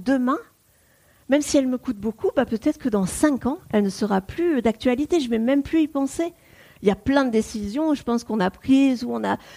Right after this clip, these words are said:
eu peur, on a pesé le pour et le contre, et aujourd'hui, on s'en rappelle même plus. Donc, si on y allait, on voit ce qui se passe, et puis on découvre. Et, euh,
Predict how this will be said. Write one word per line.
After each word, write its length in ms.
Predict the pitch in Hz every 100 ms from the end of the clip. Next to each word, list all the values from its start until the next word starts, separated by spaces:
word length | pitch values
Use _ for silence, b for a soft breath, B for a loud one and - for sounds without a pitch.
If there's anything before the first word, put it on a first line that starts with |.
| B
eu 100 | -
peur, 460 | - - 277 269 262
on 100 | 220
a 80 | 208
pesé 280 | 226 220 226
le 80 |
pour 320 | 208 262 262 233
et 20 |
le 80 | 208
contre, 320 | 311 339 247
et 60 |
aujourd'hui, 320 | 202 196 202 294
on 80 |
s'en 100 | 277
rappelle 280 | 196 180 180
même 200 | 190 233
plus. 240 | 254 370 381 _ _ b b b b -
Donc, 320 | 220 214 - -
si 160 | - 254
on 100 | 233
y 60 |
allait, 280 | 220 220 240 -
on 60 | 196
voit 140 | 180
ce 100 | -
qui 80 | -
se 100 | -
passe, 400 | 214 320 - -
et 80 | 208
puis 120 | -
on 80 | 196
découvre. 540 | 190 190 - 294 202 - B B B B
Et, 260 | 226 233 233
euh, 120 | 233